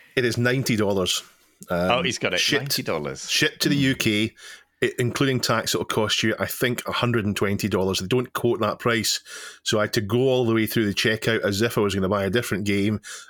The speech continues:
Speaker 1: including getting my credit card authorised and all the rest of it to find out what it would cost. And I think a hundred and twenty dollars,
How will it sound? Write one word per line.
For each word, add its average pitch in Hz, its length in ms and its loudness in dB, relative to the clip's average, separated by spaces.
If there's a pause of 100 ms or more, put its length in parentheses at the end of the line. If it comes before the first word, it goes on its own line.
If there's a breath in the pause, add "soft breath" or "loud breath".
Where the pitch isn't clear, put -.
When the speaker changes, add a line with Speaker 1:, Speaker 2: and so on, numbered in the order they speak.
Speaker 1:
including 135 520 2
getting 101 200 0
my 92 60 2
credit 113 320 0
card 104 360 0 (420 soft breath)
authorised 107 480 2
and 107 40 4
all 104 60 2
the 101 60 2
rest 107 200 0
of 107 60 2
it 98 80 0
to 101 80 0
find 113 260 2
out 95 120 2
what 107 160 4
it 78 40 -2
would 92 140 -2
cost. - 280 -2
And 101 80 0
I - 20 -4
think 135 340 -2
a 107 60 2
hundred 110 260 0
and 101 80 -2
twenty 98 300 -2
dollars, 95 320 0